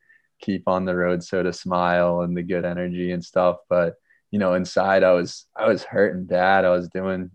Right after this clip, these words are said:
you know, twenty-five to thirty-five miles a day over the course of an entire month and took a toll on me. And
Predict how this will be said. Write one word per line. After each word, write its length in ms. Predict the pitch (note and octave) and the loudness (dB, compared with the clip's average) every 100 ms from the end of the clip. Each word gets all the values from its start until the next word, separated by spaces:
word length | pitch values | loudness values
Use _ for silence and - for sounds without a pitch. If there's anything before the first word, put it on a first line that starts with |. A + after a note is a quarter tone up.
| _ | _
you 100 | G2 | -10
know, 300 | F2+ F2+ F2 _ _ _ _ _ _ _ _ - | -8 -8 -10 _ _ _ _ _ _ _ _ -10
twenty-five 640 | G2 F2+ - F#2+ G2 F#2 | -6 -6 0 2 4 2
to 80 | F2+ - | -4 -4
thirty-five 560 | G#2 G2 F2+ G2 F#2+ F2+ | -2 -2 0 2 2 2
miles 420 | F2+ F#2 F#2 F2 | 0 2 0 -2
a 60 | |
day 440 | E2+ F2+ F#2+ F#2+ F2+ | 0 2 4 4 0
over 240 | F2+ F#2 | -2 -4
the 100 | F2 | -6
course 380 | - F#2 F#2 - | -6 -6 -6 -6
of 80 | F2+ | -6
an 120 | F2+ | -6
entire 440 | F2 G2 F#2+ F2+ | -6 -4 0 0
month 380 | F2+ F#2 F#2 F2 - | 0 -2 -2 -4 -8
and 260 | F2 E2+ _ _ _ _ _ _ _ | -8 -8 _ _ _ _ _ _ _
took 180 | - F#2+ | -4 -4
a 40 | - | -4
toll 380 | - F#2+ G#2 | 2 4 6
on 200 | F#2+ F#2 | 4 2
me. 160 | F#2 F#2 | -2 -4
And 260 | F2+ F2 | -4 -6